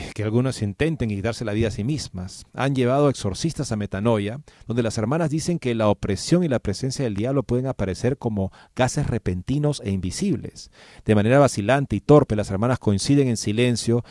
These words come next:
en que algunas chicas se han manifestado demoníacamente en su presencia. Los residentes anteriores y actual-, las residentes anteriores y actuales fueron llevadas al mundo oculto.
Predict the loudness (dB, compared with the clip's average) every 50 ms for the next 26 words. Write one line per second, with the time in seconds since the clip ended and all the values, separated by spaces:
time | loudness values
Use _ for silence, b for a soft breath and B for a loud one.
0 | B B B -2 2 2 2 4 6 6 6 6 2 0 2 0 0 2 4 0
1 | 0 0 -4 b b b b 2 4 4 4 4 2 2 2 2 0 2 4 4
2 | 6 6 4 4 b b b _ -2 0 0 2 2 2 2 4 4 4 4 4
3 | 2 0 0 2 2 2 2 2 0 -2 -2 0 -2 -4 -2 0 -2 0 0 0
4 | 0 0 -2 -4 -8 -10 -10 -12 -16 _ _ b b b b b b -2 0 0
5 | 0 0 2 2 2 4 2 0 -2 -2 0 0 2 6 6 6 6 6 4 0
6 | -2 -4 0 2 2 2 2 0 -2 -4 -4 -6 -4 -4 -4 -4 -4 -6 -4 -2
7 | 0 2 2 2 0 -2 0 2 2 2 2 0 2 2 2 2 4 2 0 0
8 | 0 0 0 -2 -4 -6 b b b b -4 -2 -2 -2 -2 0 0 0 0 2
9 | 2 2 2 2 0 -2 -4 -4 -6